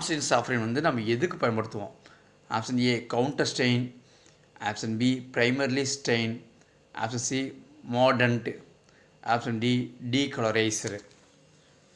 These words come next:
What is it? ஆப்ஷன் டி, டீகலரைசர். So, gram stain safranin வந்து நம்ம எதுக்கு பயன்படுத்துவோம்? Question number fifteen, M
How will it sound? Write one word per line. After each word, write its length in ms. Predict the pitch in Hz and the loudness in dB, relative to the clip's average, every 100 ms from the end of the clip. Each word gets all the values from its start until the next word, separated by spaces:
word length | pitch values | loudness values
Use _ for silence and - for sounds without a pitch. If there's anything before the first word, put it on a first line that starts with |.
| _ _ - | _ _ -12
What 120 | 135 117 | -4 -2
is 80 | 127 | 0
it? 80 | 262 - - _ - | -4 -6 -20 _ -4
ஆப்ஷன் 260 | 117 123 117 | -4 -4 -2
டி, 100 | 165 294 - 123 117 | -2 -2 -8 -6 2
டீகலரைசர். 1120 | 143 190 185 - 117 120 117 120 107 113 101 - - _ _ - - - - _ _ _ - | 4 4 -2 -2 0 2 0 -2 -2 -4 -4 -8 -20 _ _ -20 -20 -20 -20 _ _ _ -12
So, 100 | - 156 226 - - - | -2 -2 -2 -8 -16 -2
gram 240 | 123 120 165 160 | 4 4 4 -2
stain 200 | 139 139 131 | -2 -2 -2
safranin 400 | 113 113 165 156 123 | -4 -4 -4 -4 -4
வந்து 180 | 113 147 240 | -6 -8 -8
நம்ம 160 | 127 117 | -8 -8
எதுக்கு 200 | 110 117 120 | -8 -10 -8
பயன்படுத்துவோம்? 580 | 107 98 92 - 92 95 _ _ _ _ _ _ _ _ _ _ _ _ _ _ _ _ _ _ _ - _ - _ _ | -8 -8 -10 -12 -12 -14 _ _ _ _ _ _ _ _ _ _ _ _ _ _ _ _ _ _ _ -20 _ -20 _ _
Question 240 | - 117 123 | -8 -6 -4
number 140 | 110 110 | -6 -8
fifteen, 320 | 120 - 139 240 - _ _ - - _ _ _ - 120 120 | -12 -6 -4 -6 -12 _ _ -20 -20 _ _ _ -10 -4 -2
M 80 | 156 | -2